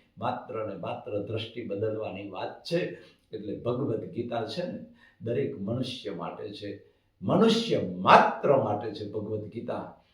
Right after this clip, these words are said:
એ વારંવાર કહું છું, એ હિન્દુ હોય, મુસ્લિમ હોય, પારસી હોય, ક્રિશ્ચન હોય, બધાના માટે છે. જે મનુષ્ય છે અને મનુષ્યની અંદર આત્મા છે, એવા બધા જ જીવો માટે, બધા જ મનુષ્યો માટે ભગવદ્ ગીતાનું સાયન્સ,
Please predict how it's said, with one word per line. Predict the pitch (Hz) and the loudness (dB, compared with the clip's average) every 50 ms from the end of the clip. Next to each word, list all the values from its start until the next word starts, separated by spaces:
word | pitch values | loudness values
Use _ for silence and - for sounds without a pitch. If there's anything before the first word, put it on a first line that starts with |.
| _ _ _ _ _ - | _ _ _ _ _ -12
એ | - 90 90 87 85 82 - - _ _ _ | -10 -8 -8 -8 -10 -12 -16 -20 _ _ _
વારંવાર | 92 107 127 151 151 131 - - - - | 0 2 4 6 6 4 4 2 0 -2
કહું | - - 127 123 123 - | -2 -2 -2 -2 -2 -2
છું, | - 143 143 | 0 0 2
એ | 123 120 | 2 2
હિન્દુ | 117 139 165 196 208 233 247 | 4 6 6 8 10 12 12
હોય, | 226 208 190 180 156 | 12 12 12 12 12
મુસ્લિમ | 143 - 156 - - 254 277 196 165 | 8 6 4 2 2 0 0 2 4
હોય, | 170 160 143 135 | 4 4 4 6
પારસી | 123 127 131 147 151 - 175 165 | 6 4 4 4 2 0 -2 -2
હોય, | 156 131 120 120 117 | 0 0 0 0 -2
ક્રિશ્ચન | 117 117 117 127 123 - - 139 107 | -4 -6 -8 -8 -8 -6 -6 -6 -6
હોય, | 107 101 95 95 - - - - _ _ - | -6 -6 -8 -10 -14 -18 -20 -20 _ _ 0
બધાના | 143 147 - 113 - 110 104 101 98 95 92 | 0 0 2 2 0 2 2 2 0 0 -2
માટે | 98 107 107 - 113 104 104 | -2 -4 -4 -4 -6 -6 -6
છે. | - 139 131 - - - - - - _ | -2 0 0 0 0 -2 -8 -12 -18 _
જે | 101 95 117 113 | -4 -4 -2 0
મનુષ્ય | - 135 151 - 247 - - - - - - 87 - | 2 6 8 10 10 10 10 8 4 4 4 4 4
છે | - - 113 107 - - - - _ _ _ _ _ | 2 -2 -4 -6 -6 -8 -12 -18 _ _ _ _ _
અને | 120 117 117 | -4 -2 -2
મનુષ્યની | 110 110 135 151 190 196 - - - 143 120 110 113 113 | 0 2 4 4 4 4 2 0 0 0 0 0 -4 -4
અંદર | 123 123 123 117 110 - - - - - | -4 -4 -2 -2 -2 -2 -2 -4 -4 0
આત્મા | 120 123 - - - 156 135 113 - | 0 2 2 0 -2 -2 -2 -4 -4
છે, | 104 - 110 107 104 - - - _ _ - | -6 -6 -6 -6 -8 -8 -12 -16 _ _ -6
એવા | 123 117 117 110 | -4 -2 0 0
બધા | 104 104 120 117 - - - - - 139 151 175 202 214 | 0 0 0 -2 -2 -6 -10 -8 -2 4 10 12 12 12
જ | 185 - - - | 12 12 8 6
જીવો | - 127 135 135 127 120 113 | 4 0 0 2 2 2 2
માટે, | 117 120 120 120 120 107 | 2 0 0 0 -2 -4
બધા | 101 - 107 101 95 - - 127 151 156 | -2 0 -2 -2 -2 -2 2 4 6 6
જ | |
મનુષ્યો | 151 135 120 113 113 120 123 - - - 110 104 104 | 6 4 2 0 -2 -2 -4 -4 -6 -6 -6 -6 -4
માટે | 107 113 113 - - 104 - - - _ _ _ - 95 | -4 -6 -6 -6 -8 -10 -10 -14 -18 _ _ _ -8 -4
ભગવદ્ | 127 127 123 117 127 110 - - | -4 -2 -2 0 0 0 0 0
ગીતાનું | - 120 120 117 113 113 107 104 | -2 -4 -2 -2 -4 -4 -2 -4
સાયન્સ, | 104 - 104 101 - 147 151 156 147 - - - - | -6 -4 -4 -2 0 2 2 2 2 0 -4 -10 -16